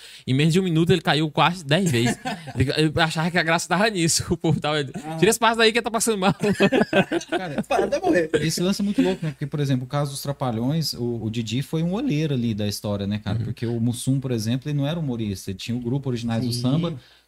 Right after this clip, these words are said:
Speaker 3: só que a, a veia humorística dele destacava tanto que o Didi falou, "Eu quero esse cara." E
Speaker 2: E,
Speaker 3: chamaram
Speaker 2: e,
Speaker 3: o cara,
Speaker 2: e
Speaker 3: o
Speaker 2: ele
Speaker 3: cara
Speaker 2: resistiu muito, ele resistiu muito, ele não queria, ele falou assim,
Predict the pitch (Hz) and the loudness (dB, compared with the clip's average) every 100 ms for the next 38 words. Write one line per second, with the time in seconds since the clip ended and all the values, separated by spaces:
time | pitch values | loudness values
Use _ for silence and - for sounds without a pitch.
0 | - - 156 - 175 - - 135 131 120 | -8 -4 -2 0 -2 -4 -4 0 0 0
1 | 120 110 147 185 175 156 151 - 143 147 | -4 -2 0 2 2 0 0 -2 0 0
2 | 139 143 135 160 180 190 - 156 202 - | 0 -2 0 0 0 0 2 4 4 2
3 | - _ _ _ - 151 147 143 147 156 | -4 _ _ _ -2 2 4 4 4 4
4 | 123 - 131 147 - 147 131 110 101 - | 4 4 0 0 0 2 4 2 0 -6
5 | _ 131 139 165 170 175 180 175 175 170 | _ 4 6 6 4 4 4 6 8 10
6 | 185 185 180 - 247 269 262 285 127 147 | 10 8 6 -2 -2 0 0 0 4 4
7 | 165 165 220 262 262 170 170 180 214 220 | 4 2 0 2 2 2 2 0 0 2
8 | 233 147 110 147 175 175 185 | 2 2 0 -4 2 2 0